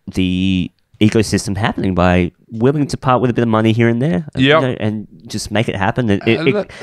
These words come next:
Speaker 1: it comes full circle, and it will come down, you know, come around to you as well, you know?
Speaker 2: Yeah, well, that's it. It's just about supporting your friends and your peers and, and keeping things going and keeping that energy alive amongst everybody because, um,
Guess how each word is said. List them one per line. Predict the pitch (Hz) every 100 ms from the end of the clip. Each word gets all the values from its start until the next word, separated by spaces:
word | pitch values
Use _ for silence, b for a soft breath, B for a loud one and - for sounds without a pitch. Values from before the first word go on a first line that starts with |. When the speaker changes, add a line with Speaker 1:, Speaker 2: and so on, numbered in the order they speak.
| B
Speaker 1:
it | 147
comes | - 180 170
full | - 160
circle, | - 156 175 170
and | 143
it |
will | 127
come | - 135
down, | 117 120 113
you | - 104
know, | 123 107
come | 123 117
around | 117
to | 107
you | 104 127
as | 120
well, | 95 127 101
you | 92
know? | 90
Speaker 2:
Yeah, | 262
well, | 247
that's | 247 - -
it. | -
It's | -
just | 180
about | - 139 101
supporting | 107 - 123 123 117
your | 104
friends | - 113 135
and | 127
your | 104
peers | 90 107 104 127 131
and, | 113 104
and | 107 107
keeping | - 117 113
things | 104 117 101
going | - 104 104 120
and | 110 98
keeping | 123 110 110
that | 101 -
energy | 120 113 131 117
alive | 98 98 104 123 123
amongst | - 98 120 147 -
everybody | 101 92 87 95 90 92
because, | - 104 117 104 -
um, | 107 104